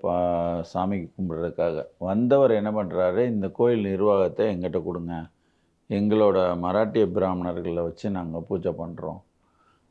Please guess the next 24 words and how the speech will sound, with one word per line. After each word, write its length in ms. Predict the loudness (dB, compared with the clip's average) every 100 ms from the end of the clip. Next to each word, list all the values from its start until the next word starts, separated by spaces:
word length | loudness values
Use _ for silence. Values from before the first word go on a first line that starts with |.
| -4
அப்படின்னு 380 | -2 0 0 0
உடனே, 340 | -4 -4 -4 -4 -6 -12 _ _ _ _ 0
கொடுத்ததோடு 640 | 0 4 4 6 6 4
மட்டும் 320 | 0 -2 -2
இல்லாம, 380 | 0 0 0 2
ஒரு 120 | 4
ஒப்பந்தமா 680 | 4 2 2 0 2 2 2
போட்டு 240 | 2 0 0
கொடுத்துட்றாங்க. 560 | -4 -2 -2 -2 -4
"நீ 140 | -4 -2
இந்த 220 | -2 -2
கோயிலை 420 | 0 2 4 4
வந்து 320 | 2 0 -2
நீங்க 240 | -2 0 0
அடுத்து 380 | -2 -2 -4
தொடர்ந்து 440 | 0 0 0 0 2
வழி 280 | 2 4 4
வழியா 320 | 4 2 2
நீங்களே, 640 | 0 -4 0 2 2 0 _ _ _ _ _ _ _ -4
மராட்டிய 480 | 2 4 4 2 0
பிராமணர்களே 880 | 2 0 2 0 -2 0 2 4
வந்து 320 | 2 0 0 2 2 0 -4 -8 _
பூஜை 320 | -4 -2 -4
செய்யலாம்" 640 | -2 -2 0 0 -4 -6